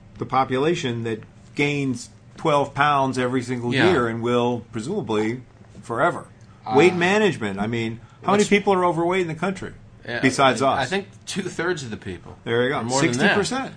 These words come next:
Speaker 2: I mean, how many overweight people in the world are here? This is a magnet for
Speaker 1: You have a,
Speaker 2: overweight people.
Speaker 1: you have a, no pun intended, a growing target
Speaker 2: Yeah.
Speaker 1: market.
Speaker 2: Or just, let's say, even internationally. If
Speaker 1: Yeah.
Speaker 2: you wanna become overweight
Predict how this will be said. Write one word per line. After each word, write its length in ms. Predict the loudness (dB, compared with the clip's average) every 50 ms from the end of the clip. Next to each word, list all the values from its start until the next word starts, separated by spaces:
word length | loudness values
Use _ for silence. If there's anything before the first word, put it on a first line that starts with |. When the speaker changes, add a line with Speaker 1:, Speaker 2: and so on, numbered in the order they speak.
| -14
Speaker 2:
I 40 | -8
mean, 140 | -4 -4 0
how 140 | 0 2 2
many 200 | 2 2 2 2
overweight 420 | 2 2 0 0 0 0 -2 -4
people 260 | -6 -8 -8 -6 -6 -4
in 60 | -4
the 60 | -4
world 320 | -2 0 0 0 0 0 0
are 80 | -2
here? 320 | -2 -2 -2 -2 -4 -4 -4
This 200 | -4 -4 -4 -4
is 120 | -2 -2
a 120 | -2 -2 -2 -2
magnet 560 | -4 -2 0 4 4 4 4 2 0 -4 -4 -6
for 180 | -6 -4 0 2
Speaker 1:
You 100 | 4 6
have 200 | 8 8 8 8
a, 40 | 6
Speaker 2:
overweight 240 | 6 6 6 4 0
people. 180 | -4 -6 0
Speaker 1:
you 80 | 4 4
have 120 | 4 4 4
a, 200 | 2 0 0 0
no 220 | 2 2 2 2
pun 220 | 2 2 2 2
intended, 480 | 2 0 -2 -2 -2 -2 -2 -4 -6 -8 -12 -8
a 120 | -8 -8 -6
growing 720 | -8 -8 -2 2 4 4 4 4 2 0 -2 -4 -6 -8 -12 -14 0
target 300 | 4 4 6 6 6 4
Speaker 2:
Yeah. 60 | 6
Speaker 1:
market. 400 | 6 4 4 4 2 -2 -4 -8 -14 -18 -18 -16 -16 -16 -16 -16 -12 -4
Speaker 2:
Or 160 | 0 0 0
just, 260 | 2 2 0 -2 -2 -6 -14 -10
let's 280 | -6 -2 -2 -2 -2 -2
say, 160 | -2 -2 0 0
even 240 | -2 -2 -2 -2
internationally. 800 | 0 0 0 0 0 -2 -2 -4 -4 -4 -4 -4 -4 -4 -6 -8 -10 -14 -10 -6
If 80 | -6 -4
Speaker 1:
Yeah. 80 | -4
Speaker 2:
you 120 | -2 0 2
wanna 180 | 2 2 2 0
become 420 | -4 -6 -8 -4 -2 0 0 2
overweight 640 | 2 0 0 -2 -2 -4 -2 -4 -4 -4 -6 -8